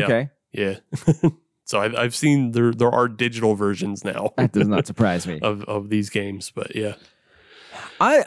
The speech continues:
Speaker 1: I
Speaker 2: Marching forward into the digital revolution of getting blackout drunk. <laughs>
Speaker 1: You know, that would be a good podcast series.
Speaker 2: Hmm.
Speaker 1: Going into the, the origins of drinking games.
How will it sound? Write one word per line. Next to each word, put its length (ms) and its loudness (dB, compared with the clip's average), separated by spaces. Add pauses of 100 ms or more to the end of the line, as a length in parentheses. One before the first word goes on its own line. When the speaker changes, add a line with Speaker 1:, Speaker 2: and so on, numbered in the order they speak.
Speaker 1:
I 240 4
Speaker 2:
Marching 480 2
forward 360 4
into 220 0
the 120 -4
digital 360 2
revolution 720 2
of 260 -4
getting 280 0
blackout 440 -4
drunk. 300 -6
<laughs> 20 -12
Speaker 1:
You 120 6
know, 160 6
that 280 4
would 140 2
be 160 4
a 80 6
good 260 2
podcast 640 2
series. 540 -4 (200)
Speaker 2:
Hmm. 120 2 (160)
Speaker 1:
Going 340 4
into 240 0
the, 400 2 (640)
the 320 4
origins 680 4
of 200 -2
drinking 340 2
games. 420 -6